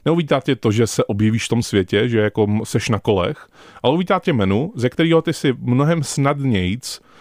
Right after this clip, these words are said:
pustíš ten závod, jenom že si naklikáš tu správnou položku v tom menu, než že bys měl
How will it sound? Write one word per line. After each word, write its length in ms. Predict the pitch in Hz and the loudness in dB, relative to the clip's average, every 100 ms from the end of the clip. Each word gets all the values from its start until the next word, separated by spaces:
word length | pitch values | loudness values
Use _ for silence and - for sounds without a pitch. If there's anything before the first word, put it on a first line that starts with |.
| - - | -18 -8
pustíš 380 | 131 - 143 | -6 -4 -4
ten 160 | - 135 | -2 2
závod, 300 | 127 120 127 | 2 2 0
jenom 180 | 135 127 | 0 0
že 80 | 120 | 0
si 140 | 135 | -2
naklikáš 500 | 120 - 123 127 120 | -2 -2 0 0 -2
tu 80 | 139 | -4
správnou 380 | - 117 123 120 | -2 -2 0 -2
položku 420 | 98 92 - 92 | 0 -2 -4 -8
v 60 | |
tom 160 | - 98 | -4 -2
menu, 300 | 92 90 131 - - - - | -2 -2 -6 -12 -20 -18 -2
než 180 | 120 123 | 0 2
že 140 | 127 | 0
bys 220 | 123 107 | 0 -2
měl 280 | 127 104 85 | -2 0 -2